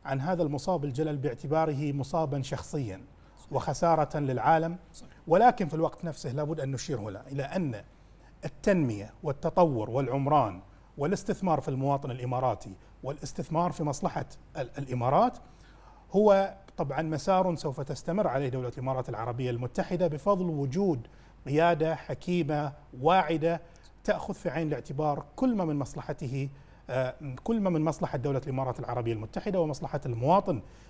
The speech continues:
Speaker 1: الإماراتي ومصلحة، آه، آه، شعوب دول الخليج والمنطقة العربية والعالم بأسره.
Speaker 2: نعم، بلا شك ستظل ذكرى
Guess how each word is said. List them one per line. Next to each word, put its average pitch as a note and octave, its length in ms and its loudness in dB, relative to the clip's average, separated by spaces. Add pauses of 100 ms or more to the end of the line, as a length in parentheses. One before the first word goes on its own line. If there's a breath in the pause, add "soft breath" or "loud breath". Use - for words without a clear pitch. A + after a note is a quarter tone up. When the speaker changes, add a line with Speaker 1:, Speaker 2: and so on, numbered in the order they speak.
(100)
Speaker 1:
الإماراتي C#3 560 4
ومصلحة، G3 600 2 (440 loud breath)
آه، D3 40 -6
آه، B2+ 360 -6
شعوب E3+ 340 0
دول F3 220 4
الخليج D3+ 380 -2
والمنطقة B2+ 400 -2
العربية A2+ 460 -4
والعالم G2+ 380 -4
بأسره. - 340 -14 (540 loud breath)
Speaker 2:
نعم، C3 340 -10
بلا D3+ 220 -8
شك C#3+ 440 -8
ستظل D3 920 0
ذكرى C#3+ 560 -4